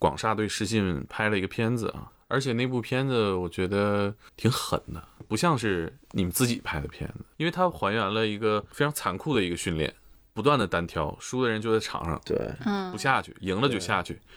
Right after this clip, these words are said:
Speaker 1: 就跟罚站一样。
Speaker 2: 对，因为剪那片子出来的时候，他就跟我讲，“你，你想怎么样？”我就说，“你要，你要如实的，你就不用说藏着掖着，对，你也没必要说就把我进那几个球儿就剪，把我挨虐的就，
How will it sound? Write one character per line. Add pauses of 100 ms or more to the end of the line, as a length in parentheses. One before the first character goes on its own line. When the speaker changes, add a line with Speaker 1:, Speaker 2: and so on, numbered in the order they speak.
(160)
Speaker 1:
就
跟
罚
站
一
样。 (160)
Speaker 2:
对，
因
为
剪
那
片
子
出
来
的
时
候，
他
就
跟
我
讲
，“你，
你
想
怎
么
样？”
我
就
说 (300)
，“你
要，
你
要
如
实
的，
你
就
不
用
说 (400)
藏
着
掖
着，
对，
你
也
没
必
要
说
就
把
我
进
那
几
个
球
儿
就
剪，
把
我
挨
虐
的
就，